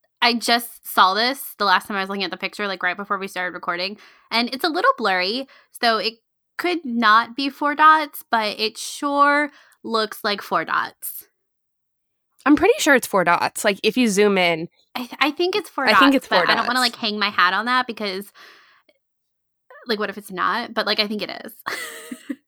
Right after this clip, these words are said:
Speaker 2: If you guys listen to our Crawl episode, you would know that we're kind of obsessed with the whole four dot thing,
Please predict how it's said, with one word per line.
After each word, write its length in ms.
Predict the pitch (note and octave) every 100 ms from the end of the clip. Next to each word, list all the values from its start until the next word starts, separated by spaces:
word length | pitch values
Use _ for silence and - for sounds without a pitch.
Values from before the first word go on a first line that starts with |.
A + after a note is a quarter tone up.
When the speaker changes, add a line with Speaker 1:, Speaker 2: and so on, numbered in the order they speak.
| _ _ _ _ - -
Speaker 2:
If 160 | - C#4+
you 60 | D4
guys 180 | D#4 E4+
listen 220 | E4 D#4
to 160 | D4+
our 100 | A3+
Crawl 320 | G3+ - D4 D#4
episode, 680 | G#3+ G3 F#3+ F3+ F3+ F3 -
you 500 | - F3+ F3+ F#3+ F#3+
would 200 | F3+ F3+
know 220 | F3 F3 E3+
that 120 | E3+
we're 100 | F3
kind 160 | F3
of 80 | F3
obsessed 400 | E3+ - E3 -
with 80 | F3+
the 80 | F3+
whole 160 | E3+
four 240 | E3 F3 D#3+
dot 300 | D3+ E3 -
thing, 420 | G#3+ A#3 A#3+ B3